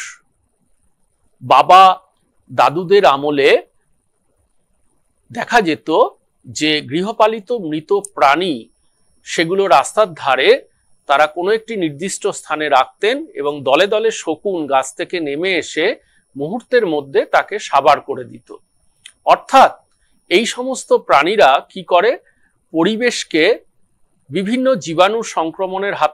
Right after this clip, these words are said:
থেকে রক্ষা করে মরা প্রাণীর মাংস খেয়ে।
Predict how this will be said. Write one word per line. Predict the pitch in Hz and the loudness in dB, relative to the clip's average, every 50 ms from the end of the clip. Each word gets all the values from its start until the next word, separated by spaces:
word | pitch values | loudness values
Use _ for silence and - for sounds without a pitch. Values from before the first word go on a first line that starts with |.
| _ - | _ -12
থেকে | 175 170 - 180 | -12 -8 -6 -2
রক্ষা | 151 135 131 - - - 180 | 0 0 -2 -2 -2 -4 -4
করে | 175 - 143 135 180 240 | -2 0 0 0 0 -2
মরা | 233 180 139 139 143 143 143 151 | -4 -6 -8 0 2 4 4 4
প্রাণীর | 147 - _ - 139 135 139 165 240 254 202 | 2 -2 _ -4 -4 -2 -2 -4 -8 -8 -6
মাংস | 143 131 127 135 - - - 135 - - | -6 -6 -6 -6 -10 -10 -10 -10 -10 -10
খেয়ে। | - 127 - - | -18 -18 -18 -18